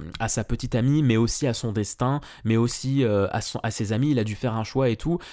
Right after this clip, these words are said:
Bah, ok, prenez cette idée, ne prenez pas la scène en tant que telle pour, euh, pour faire un, un, un plagiat bête et méchant, mais prenez l'idée, la conception de l'idée et essayez de la retranscrire, ou alors essayez, dites-vous, est-ce que ça aurait sa place à un moment de l'histoire, à un moment dans votre histoire ? Et comme ça, ça va en quelque sorte,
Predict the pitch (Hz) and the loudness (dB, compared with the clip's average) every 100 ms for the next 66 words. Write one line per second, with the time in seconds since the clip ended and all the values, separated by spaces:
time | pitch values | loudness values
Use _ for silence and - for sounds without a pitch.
0 | - 113 110 117 - 151 151 143 156 170 | -4 2 4 2 2 0 2 0 0 0
1 | 127 - 107 123 175 120 - 117 113 127 | -2 -2 0 0 2 0 0 -2 -2 -2
2 | 98 - 131 107 104 101 127 120 - 90 | -2 -2 -2 0 -2 0 0 0 -2 -4
3 | 87 107 - 87 82 - 92 - - 92 | -6 -8 -6 -6 -6 -6 -8 -10 -8 -6
4 | 104 98 107 95 95 95 104 135 180 107 | -4 -2 -2 0 -2 -2 -4 0 0 0
5 | - - - 170 180 139 123 160 135 160 | -6 -10 0 4 6 6 4 2 4 2
6 | 220 104 - 190 - 139 - 143 123 113 | 2 -4 -4 -6 -4 -6 -6 -4 -4 -2
7 | 117 180 - 123 123 - 156 127 101 123 | 0 0 0 0 0 0 0 0 0 -2
8 | - 113 - 123 147 98 92 - 101 - | -4 -8 -6 -4 -2 0 0 -2 -6 -4
9 | 110 - - 107 123 117 180 - - - | -6 -6 -10 -6 -4 -2 -4 -4 -18 -10
10 | - 165 - 202 175 143 151 147 135 160 | 0 0 4 2 4 2 0 -2 -2 0
11 | 185 120 123 147 165 127 123 - 160 - | 0 0 0 0 0 -2 -2 -2 -2 -4
12 | - 117 123 139 151 117 104 156 - 120 | -4 -2 0 0 0 -2 0 0 0 -6
13 | - 139 196 - - - 131 147 202 208 | -2 -2 -2 -6 -16 -6 -2 0 0 0
14 | 131 156 139 131 120 131 - 185 | 0 0 0 -2 -2 -4 -2 -4